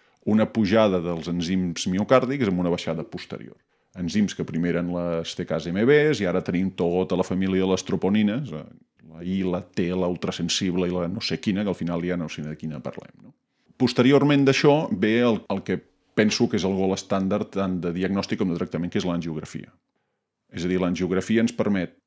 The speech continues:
detectar que hi ha un vas ocluït i destapar-lo. Per tant, tenim diagnòstic i tractament. La definició d'infart actual, hi ha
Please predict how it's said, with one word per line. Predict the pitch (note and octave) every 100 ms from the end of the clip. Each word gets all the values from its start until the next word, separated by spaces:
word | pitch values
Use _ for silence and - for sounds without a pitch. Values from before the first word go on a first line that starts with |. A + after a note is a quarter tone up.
| _ _
detectar | - G2 F#2 - G#2+ F#2
que | F#2+
hi | F#2
ha | F2+
un | F#2
vas | E2+ F2 -
ocluït | F#2 - A#2 E3+ F#3+ _ -
i | A#2+ A#2+
destapar-lo. | F#2 G#2 - - - F2 - _ _ _ _
Per | - E2+
tant, | F#2+ F#2
tenim | G2 F#2 F2+ - _ _
diagnòstic | F2+ F#2 A2+ - C3 -
i | -
tractament. | E2 E2 - G1+ - _ _ _ _ _ _
La | G2
definició | F#2+ - G2+ G#2 A2+ A2 F#2+
d'infart | F#2+ F#2 F2 - B2+ - _ _ _ _ -
actual, | F#2+ - G#2 A2+ A#2+
hi | F2
ha | D#2+